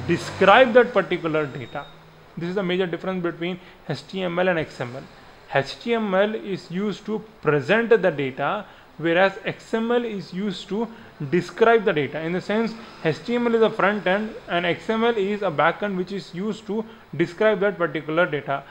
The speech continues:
Now, what is the full form of H T M L? H T M L stands for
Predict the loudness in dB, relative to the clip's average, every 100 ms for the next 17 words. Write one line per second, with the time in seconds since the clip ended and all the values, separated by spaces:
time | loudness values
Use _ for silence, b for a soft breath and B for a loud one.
0 | B -2 0 2 2 2 0 0 2 4
1 | 4 2 -10 -8 -4 -4 -2 -2 2 4
2 | 2 -2 -4 -4 -4 -2 -4 -2 -4